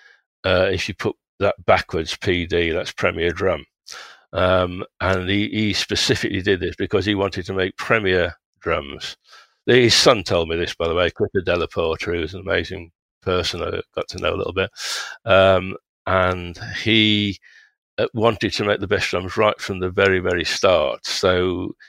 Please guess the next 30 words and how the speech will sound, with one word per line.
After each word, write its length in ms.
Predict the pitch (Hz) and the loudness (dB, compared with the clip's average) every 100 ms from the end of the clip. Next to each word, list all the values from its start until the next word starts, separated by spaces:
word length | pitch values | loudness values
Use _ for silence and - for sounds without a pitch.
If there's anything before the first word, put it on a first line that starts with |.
| _ | _
he 60 | - | -2
started 380 | - 156 127 110 | 4 6 8 8
out 240 | 107 101 - | 6 4 -2
making 720 | 98 95 - 95 90 90 87 - _ _ _ _ _ _ - | 0 2 4 2 2 -4 -10 -14 _ _ _ _ _ _ -6
drums, 680 | 104 95 90 87 90 - - | 2 2 2 -4 -6 -6 -4
you 160 | 95 90 | -4 -2
know, 120 | 76 | -2
like, 140 | 78 | -4
for 100 | - | -4
instance, 320 | 90 - 78 | -6 -6 -6
they, 280 | 87 85 87 | -2 0 -2
they 260 | 82 85 87 _ _ | -2 -4 -4 _ _
supplied 500 | - 92 - 85 85 | -10 -8 -2 -2 -2
drums 440 | - 87 85 82 - | -4 -6 -6 -8 -6
to, 320 | 82 80 80 - | -4 -4 -8 -10
to 120 | 82 | -4
Jedson 380 | 151 151 - 78 | -2 -2 -6 -8
for 140 | 82 80 | -4 -4
a, 140 | 82 | -4
for 100 | - | -8
a 40 | |
couple 180 | 85 78 | -10 -6
of 60 | 85 | -4
years. 180 | 90 - - - - - | -4 -6 -12 -12 -12 0
Um, 480 | 95 92 92 92 - - _ _ - | 4 4 2 -4 -12 -16 _ _ 4
but 200 | 107 - _ _ 98 | 4 4 _ _ 2
very 260 | 135 127 113 | 6 6 6
quickly 720 | - 113 - 98 92 98 - | 4 2 2 2 2 0 -4
he 160 | 101 101 | -2 -2
decided, 640 | 92 - 98 92 92 | -2 0 2 2 -2